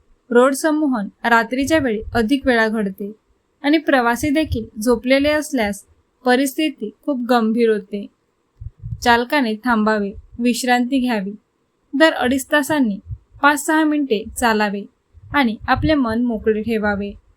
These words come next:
डोळे उघडे असले तरी जर का मन बंद असेल तर अपघात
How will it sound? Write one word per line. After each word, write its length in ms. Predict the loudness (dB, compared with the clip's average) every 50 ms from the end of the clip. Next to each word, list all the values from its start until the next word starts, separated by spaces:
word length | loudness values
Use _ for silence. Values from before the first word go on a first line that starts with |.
| _ _ _ _ _ _ _ _ _ _ -6
डोळे 300 | 0 2 2 2 2 0
उघडे 340 | -4 -4 -2 0 2 2 2
असले 360 | 2 -2 -4 -6 -6 -6 -8 -12 _ _ _ _ _ -2
तरी 240 | 0 0 0 0 -4 -6 -8 -8 -10 -12 -12 -18 -18 -16 -8 -6 -2 2
जर 200 | 2 2 2 2
का 180 | -4 -6 -8 -8 -10 -10
मन 320 | -4 0 0 2 2 2 2
बंद 260 | 0 0 0 0 0
असेल 360 | 0 -2 -2 -4 -4 -6 -6 -8 _ _ _ -2
तर 120 | 0 0 2
अपघात 360 | 2 0 -2 -2 -2 -2 -2